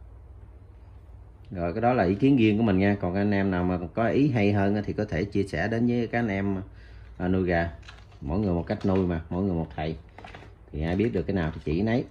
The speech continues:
<clears throat> Nuôi gà thì mình giao lưu, mình chia sẻ cách nuôi thôi. Còn hay dở là do cái tay nuôi của anh em.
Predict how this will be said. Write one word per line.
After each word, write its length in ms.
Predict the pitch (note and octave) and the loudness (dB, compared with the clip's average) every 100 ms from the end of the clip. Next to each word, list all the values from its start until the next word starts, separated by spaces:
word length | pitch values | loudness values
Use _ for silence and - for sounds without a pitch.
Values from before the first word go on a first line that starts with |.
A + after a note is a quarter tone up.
| - | 8
<clears throat> 1200 | F3+ C3 - - - - - - - - - - | 8 8 -2 -20 -20 -20 -20 -20 -20 -20 -14 -2
Nuôi 200 | F#2 E2+ | 0 2
gà 220 | E2 D2+ | 2 0
thì 100 | D#2 | 0
mình 160 | D#2+ D#2+ | 0 2
giao 180 | F2+ | 2
lưu, 260 | F#2 F#2+ F#2+ | 4 4 4
mình 140 | F2 | 2
chia 120 | D2+ F2 | 0 -2
sẻ 280 | - D#2 | 0 -2
cách 200 | F#2+ A2 | -2 0
nuôi 200 | G#2 F#2+ F2+ | 4 4 4
thôi. 160 | F#2 F2+ | 0 0
Còn 160 | D#2 D#2+ | -4 0
hay 180 | F#2+ | 0
dở 260 | E2+ D2 D#2+ | 0 0 0
là 120 | G#2+ | 0
do 220 | E2+ F#2 | 2 2
cái 300 | F2+ G#2 G#2 G2+ - - - - | 2 0 -2 -4 -14 -20 -12 -4
tay 240 | F#2+ G2+ | 0 2
nuôi 200 | F#2 F#2+ | 4 4
của 160 | E2 G2 | 4 2
anh 120 | G2+ | 4
em. 180 | G2 | 4